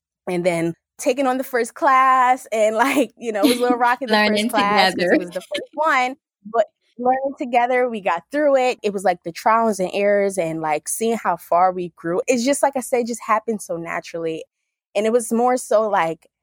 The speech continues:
Speaker 1: you know, I'm an emotional person. I always look and be like, "Wow, the fact that this could have been someone else's opportunity, but, like, I somehow got brought this o-, opportunity to my doorstep,"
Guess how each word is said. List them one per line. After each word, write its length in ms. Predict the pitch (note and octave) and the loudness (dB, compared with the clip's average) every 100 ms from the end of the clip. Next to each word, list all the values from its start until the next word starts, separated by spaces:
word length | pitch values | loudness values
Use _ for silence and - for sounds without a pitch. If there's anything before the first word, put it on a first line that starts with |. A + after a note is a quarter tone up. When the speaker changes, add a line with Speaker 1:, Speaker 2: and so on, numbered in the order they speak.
| _ G3 | _ -12
Speaker 1:
you 180 | G3 | -8
know, 80 | F3+ | -4
I'm 160 | D#3+ E3 | -4 -6
an 60 | D3+ | -8
emotional 400 | D3 C#3+ - C#3+ | -12 -14 -18 -16
person. 320 | D3 - D3 | -16 -16 -2
I 80 | - | 2
always 280 | A3+ B3 B3 | 4 4 0
look 180 | G#3+ G#3+ | -2 -2
and 240 | G#3+ G3 F#3 | -4 -8 -8
be 140 | F#3 | -6
like, 200 | F3 E3+ F#3+ | -4 -6 -4
"Wow, 460 | F3+ F3+ E3 E3 - - _ _ - | -2 0 0 -2 -6 -20 _ _ -2
the 100 | A3 | -2
fact 300 | - B3 - | 2 0 2
that 160 | B3+ - | -2 0
this 260 | A3+ A3 - | -2 -2 -4
could 160 | - G#3+ | -2 -2
have 100 | G3 | 0
been 200 | F#3 F3 | -2 -2
someone 380 | F#3 F#3+ F3+ - | -6 -4 -4 -4
else's 320 | C#3+ - A3+ | -2 -4 -6
opportunity, 880 | G3+ A#3 C4 - C#4 C4+ C4+ C4+ C#4+ - _ - | -6 -6 -8 -6 -4 -2 -4 -6 -8 -10 _ -20
but, 400 | F#3+ G3 A3 G#3 | -12 0 2 4
like, 460 | G3 F3 F3 - _ _ - | 2 2 -2 -6 _ _ -4
I 220 | G3+ A3+ | 0 2
somehow 920 | B3+ - B3+ C4 B3 A#3+ A#3+ B3 B3 - _ _ _ | 0 -6 -4 -2 0 2 2 0 -4 -10 _ _ _
got 240 | G#3+ A3+ A3+ | 0 0 2
brought 300 | A3+ A#3+ - | 2 2 0
this 160 | A#3 - | -2 -2
o-, 120 | G3+ - | -6 0
opportunity 560 | A3+ A#3 A3+ B3 A#3 A#3 - | 0 0 -8 -8 -6 -10 -8
to 80 | G3 | -6
my 200 | G3 G3+ | -2 -2
doorstep," 520 | A3 A#3+ - B3+ | 0 -2 2 2